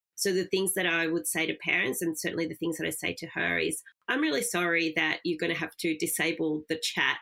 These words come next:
on that game that you want to play, but I don't know who's gonna be reaching out to you. We actually don't know if that child is the same age as you or is somebody completely different pretending to be that."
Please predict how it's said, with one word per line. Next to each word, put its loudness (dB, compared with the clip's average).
on 2
that 0
game 2
that 0
you 2
want 0
to -4
play, -2
but 0
I 2
don't 0
know 2
who's -2
gonna 0
be -2
reaching -2
out -4
to -6
you. -2
We 4
actually 2
don't 0
know 2
if 0
that 0
child -2
is -6
the -4
same -2
age 0
as -4
you 2
or 0
is -2
somebody -2
completely -4
different -6
pretending -4
to -10
be -4
that." -6